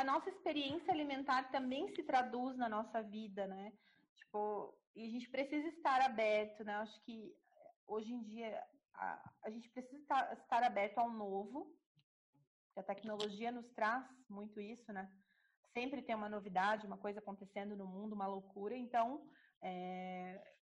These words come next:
se reflete, com certeza, na nossa alimentação. Eu tenho um amigo que ele, que ele tem uma alimentação muito reduzida. Tipo,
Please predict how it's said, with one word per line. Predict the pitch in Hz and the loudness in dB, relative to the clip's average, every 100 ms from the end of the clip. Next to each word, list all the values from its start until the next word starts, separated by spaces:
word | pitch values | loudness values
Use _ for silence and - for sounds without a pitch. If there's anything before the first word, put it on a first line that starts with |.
| _ - - _ - - | _ -18 -18 _ -12 -2
se | |
reflete, | 277 302 302 294 269 311 - - | 4 4 4 6 6 4 -2 -12
com | 294 294 | -10 -6
certeza, | 339 - 277 254 269 | -6 -4 -4 -2 -2
na | 262 | -2
nossa | 262 262 | -2 -2
alimentação. | 269 262 262 294 302 294 254 262 | -6 -4 -6 -6 -4 0 2 0
Eu | |
tenho | 262 233 | -4 -4
um | 226 226 | -2 -2
amigo | 233 233 | -4 -8
que | 240 | -6
ele, | 240 240 240 _ _ - - - _ _ _ _ _ _ _ _ _ _ - 247 | -4 -4 -10 _ _ -20 -20 -20 _ _ _ _ _ _ _ _ _ _ -20 -12
que | - | -4
ele | 226 240 - _ _ _ | -4 -4 -10 _ _ _
tem | 254 | -2
uma | 254 247 240 240 233 - | 2 4 4 4 2 0
alimentação | 226 240 254 262 254 269 | -2 0 0 0 0 0
muito | 269 311 302 | 2 0 0
reduzida. | 254 208 214 190 170 175 - _ - _ | -2 -2 -4 -6 -8 -10 -12 _ -20 _
Tipo, | - - | -20 -20